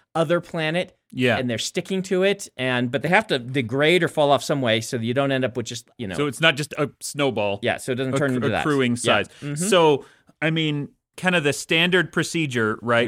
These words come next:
Speaker 2: with
Speaker 1: Mm-hmm.
Speaker 2: the story idea or a world building idea is you find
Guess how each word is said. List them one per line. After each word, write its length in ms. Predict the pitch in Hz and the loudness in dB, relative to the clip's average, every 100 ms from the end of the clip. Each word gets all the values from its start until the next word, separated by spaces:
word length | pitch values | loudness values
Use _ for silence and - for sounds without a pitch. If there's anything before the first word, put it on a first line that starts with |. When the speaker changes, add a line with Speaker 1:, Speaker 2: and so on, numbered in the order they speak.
| 113 | 2
Speaker 2:
with 100 | 131 | 0
Speaker 1:
Mm-hmm. 40 | 131 | -2
Speaker 2:
the 40 | |
story 400 | - 156 135 127 | -6 -2 2 4
idea 480 | 117 110 107 104 107 | 4 2 0 2 0
or 140 | 123 120 | 2 2
a 80 | |
world 300 | 120 208 233 | 6 8 8
building 260 | 131 110 101 | 4 0 0
idea 400 | 95 87 92 98 | -4 -6 -6 -8
is 300 | 110 107 98 | -4 -6 -4
you 140 | 120 120 | -4 -4
find 520 | - 147 147 143 | 0 2 4 2